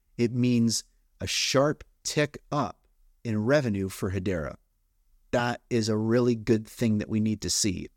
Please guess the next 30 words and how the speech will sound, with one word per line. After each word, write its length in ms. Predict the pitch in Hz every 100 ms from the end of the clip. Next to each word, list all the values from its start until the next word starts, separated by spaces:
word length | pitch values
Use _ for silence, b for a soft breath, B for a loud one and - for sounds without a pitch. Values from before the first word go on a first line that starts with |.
| _ -
And 240 | 117 107
seeing 480 | - - 151 156 143
this 240 | 123 -
testnet 560 | - - 160 - 123 107
activity, 640 | 92 - 101 90 87 82 - _ _ _ _ _ _ _ _ _ _
it 160 | 131 120
really 320 | 120 131 135
paints 540 | 139 - 101 101 - -
an 100 | 104
exciting 440 | 104 - 101 101
picture 340 | - 113 - 95
for 120 | 95
the 60 |
mainnet. 420 | 98 101 95 62 - - _ _ _ _
But 80 | 87
we'll 100 | 87
have 200 | 95 -
to 100 | 101
see, 360 | - 92 - -
right? 240 | 87 90 -
We're 100 | 92
really 360 | 95 104 110
gonna 180 | 110 95
have 200 | 90 82
to 100 | -
see 180 | - 85
what's 160 | 76 -
going 260 | 90 82
on. 180 | 76 80 - _ _ _ _ _ _ _
Um, 440 | 127 131 131 127